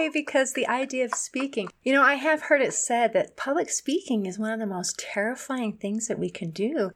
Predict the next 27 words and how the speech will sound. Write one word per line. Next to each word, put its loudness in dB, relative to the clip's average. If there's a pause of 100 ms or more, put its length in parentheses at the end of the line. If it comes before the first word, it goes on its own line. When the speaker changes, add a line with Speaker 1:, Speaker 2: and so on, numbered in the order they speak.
Speaker 2:
There 4
are 4
people 0
who 2
will 0
attend -2
a 2
funeral 0
and -4
they 0
would -4
rather 0
be -2
the -2
guy -2
in 0
the 0
casket 0
than -2
the -6
guy 2
up -2
front -2
talking, -6 (120)
because 0
it 0
just -4